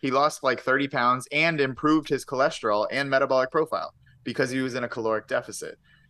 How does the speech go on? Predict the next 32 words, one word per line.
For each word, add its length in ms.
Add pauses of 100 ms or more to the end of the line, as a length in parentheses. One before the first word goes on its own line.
(120)
Obviously, 440
that's 300
not 280 (140)
good, 440 (280)
but 300
what 160
he 100
wanted 300
to 60
show 240
was 260
if 220
you're 480
eating 420
less 240
than 180
you 160
need, 440 (600)
uh, 240
you're 120
gonna 120
be 120
a 40
lot 200
healthier 420
than 140
eating 320
more 480
than 180
what 160
you 100
need, 300